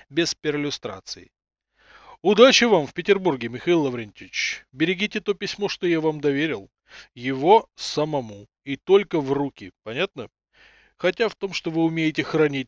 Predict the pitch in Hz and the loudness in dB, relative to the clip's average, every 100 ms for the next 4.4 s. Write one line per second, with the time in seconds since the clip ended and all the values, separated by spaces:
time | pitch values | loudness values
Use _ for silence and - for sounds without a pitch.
0 | _ 180 220 214 220 175 139 127 160 170 | _ 4 4 2 -4 -6 -6 -2 -2 -2
1 | 165 175 143 147 - 131 127 135 143 139 | -2 -2 0 -4 -4 -8 -6 -4 -4 -4
2 | 139 107 95 - 98 95 _ _ _ _ | -8 -10 -14 -14 -14 -18 _ _ _ _
3 | - 180 175 196 233 240 196 160 170 214 | -8 -4 -2 -2 -2 -2 0 0 0 -2
4 | 202 160 107 | -2 -2 -4